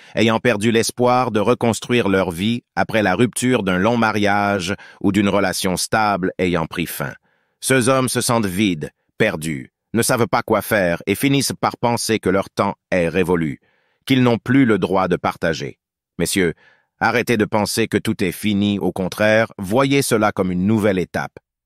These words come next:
Peu importe que tu aies trente, quarante, cinquante, soixante ans ou plus, tu as le droit de vivre ta vie. Si tu veux profiter de ton célibat, fais-le.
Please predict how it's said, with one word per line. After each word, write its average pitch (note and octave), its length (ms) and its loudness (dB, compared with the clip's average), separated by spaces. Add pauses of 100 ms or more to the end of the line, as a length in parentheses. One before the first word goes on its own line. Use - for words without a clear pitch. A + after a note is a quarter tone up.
(120)
Peu E3+ 180 4
importe C3 360 2
que G#2+ 100 -2
tu G#2 200 0
aies G#2 120 4
trente, A2 540 0
quarante, A2 600 0
cinquante, A2+ 720 0
soixante B2 580 -2
ans G#2+ 220 2
ou F2+ 100 -2
plus, A2+ 480 -4 (260)
tu C3 140 4
as B2 80 4
le G#2+ 140 4
droit G2+ 260 0
de G2 80 0
vivre F2+ 460 -2
ta D#2+ 160 -4
vie. C#2+ 240 -10 (280)
Si C3+ 160 0
tu B2 120 0
veux A#2 160 4
profiter A2+ 480 0
de G#2 80 0
ton G2+ 180 -4
célibat, A2+ 520 0 (180)
fais-le. D#2 460 -2